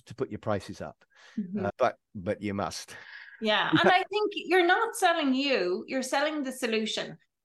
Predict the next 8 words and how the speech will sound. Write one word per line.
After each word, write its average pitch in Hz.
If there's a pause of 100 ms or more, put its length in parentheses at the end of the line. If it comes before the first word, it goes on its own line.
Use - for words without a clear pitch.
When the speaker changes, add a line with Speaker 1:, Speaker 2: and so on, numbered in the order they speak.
Speaker 2:
They, 311 (340)
company 359
A, 220 (200)
A 220
has 208
problem 240
Y. 190 (240)
Speaker 1:
Yes. 110